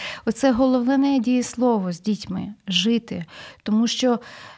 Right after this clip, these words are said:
особливо зараз, коли таке на-, я не говорю навіть про стан війни, коли це такий стабільний стрес на всіх. А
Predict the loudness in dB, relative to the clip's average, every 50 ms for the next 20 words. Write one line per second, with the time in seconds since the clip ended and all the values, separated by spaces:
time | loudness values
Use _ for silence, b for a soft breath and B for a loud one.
0 | B -6 -4 -4 0 0 2 2 4 4 4 4 4 2 2 0 0 0 0 0
1 | 0 0 -2 0 -2 -2 -2 -4 -8 -8 -6 -4 0 2 2 2 0 0 -2 -4
2 | 0 0 0 2 0 0 0 0 2 2 2 2 2 2 2 2 2 2 2 2
3 | 4 4 4 2 2 0 0 -2 -2 -2 -2 -2 0 0 2 4 4 4 4 4
4 | 4 4 4 4 4 2 0 -2 -2 -2 -2 -4 -4 -6 -6 -6 -6 -8 -4 -4
5 | -4 -4 -4 -4 -4 -4 -2 0 0 0 2 2 2 2 0 0 -4 -6 -10 _
6 | -4 -4 -2 0 -2 -2 -4 -6 -8 -10 -12 -12 -16 _ _ _ _ _ -4 -2
7 | 0 2 2 0 -2 -4 -10 -10 -8 -6 -4 -4 -4 -4 -6 -10 -18 -20 -20 -20
8 | -20 B B B B B B B B B B B B B B B B -6 0 2
9 | 2 2